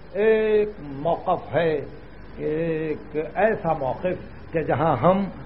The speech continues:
सही माना में ए, ए, मुतय्यन कर सकें अपनी फिक्र को और अपने ताक़ुल को कि किस तरह से,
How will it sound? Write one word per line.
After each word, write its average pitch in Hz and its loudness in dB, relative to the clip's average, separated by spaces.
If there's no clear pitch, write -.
सही 214 10
माना 123 0
में 180 -2
ए, 156 -2
ए, 160 -2
मुतय्यन 185 6
कर 143 2
सकें 185 4
अपनी 196 6
फिक्र - 6
को 160 8
और 165 6
अपने 190 8
ताक़ुल 196 10
को 165 8
कि 180 8
किस 233 8
तरह 170 12
से, 135 4